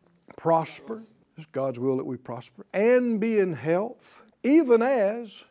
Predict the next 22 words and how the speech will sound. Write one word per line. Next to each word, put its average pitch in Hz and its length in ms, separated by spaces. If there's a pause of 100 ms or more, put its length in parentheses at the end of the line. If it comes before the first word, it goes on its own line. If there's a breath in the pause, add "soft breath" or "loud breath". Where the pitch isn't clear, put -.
(140)
your 175 140
soul 156 760 (480)
prospers." - 720
Well, 156 120
your 147 140
soul's 240 640
part 208 340
of 151 80
your 131 180
inner 240 400 (300 soft breath)
being, 101 440
not, 156 280
not 190 300
your 156 140
outer 165 300
physical 220 500
being, 135 440 (580 soft breath)
but 180 260
your 170 120
inner 202 440
spiritual 277 640
being. 110 380